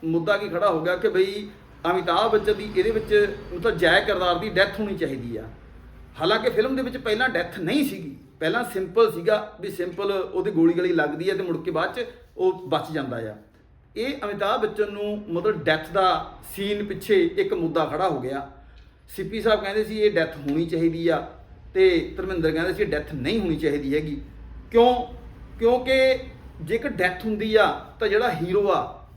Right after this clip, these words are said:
ਉਹ ਕਮਜ਼ੋਰ ਪੈ ਜਾਂਦਾ ਆ। ਫਿਲਮ ਦੇ ਵਿੱਚ ਜਿਹਦੀ ਡੈਥ ਹੁੰਦੀ ਹੈ ਕਿਸੇ ਦੀ ਵੀ, ਆਪਾਂ ਅੱਜ ਵੀ ਦੇਖ ਲਓ, ਆਪਾਂ ਅੱਜ ਉਹਦੀ ਬਾਇਓਗ੍ਰਾਫੀ ਦੀ ਗੱਲ ਕਰਾਂਗੇ ਜਿਹੜੇ ਬੰਦੇ ਮਰ ਚੁੱਕੇ ਨੇ। ਜਿਹੜੇ ਬੰਦੇ ਜਿਉਂਦੇ ਨੇ ਉਹਦੀ ਬਾਇਓਗ੍ਰਾਫੀ ਨੂੰ ਸੁਣਨ ਦੇ ਵਿੱਚ ਸਾਨੂੰ ਥੋੜ੍ਹਾ ਜਿਹਾ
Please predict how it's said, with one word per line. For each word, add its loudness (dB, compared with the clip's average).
ਉਹ -8
ਕਮਜ਼ੋਰ 6
ਪੈ -4
ਜਾਂਦਾ -10
ਆ। -18
ਫਿਲਮ 2
ਦੇ 0
ਵਿੱਚ -2
ਜਿਹਦੀ -4
ਡੈਥ 0
ਹੁੰਦੀ -8
ਹੈ -6
ਕਿਸੇ 0
ਦੀ 0
ਵੀ, -4
ਆਪਾਂ 0
ਅੱਜ -4
ਵੀ -8
ਦੇਖ -4
ਲਓ, -6
ਆਪਾਂ 0
ਅੱਜ 0
ਉਹਦੀ 0
ਬਾਇਓਗ੍ਰਾਫੀ 0
ਦੀ -8
ਗੱਲ 4
ਕਰਾਂਗੇ -2
ਜਿਹੜੇ 0
ਬੰਦੇ -4
ਮਰ -2
ਚੁੱਕੇ -8
ਨੇ। -10
ਜਿਹੜੇ 0
ਬੰਦੇ -2
ਜਿਉਂਦੇ 4
ਨੇ 2
ਉਹਦੀ 0
ਬਾਇਓਗ੍ਰਾਫੀ 0
ਨੂੰ -2
ਸੁਣਨ 0
ਦੇ 6
ਵਿੱਚ -2
ਸਾਨੂੰ -8
ਥੋੜ੍ਹਾ 2
ਜਿਹਾ 0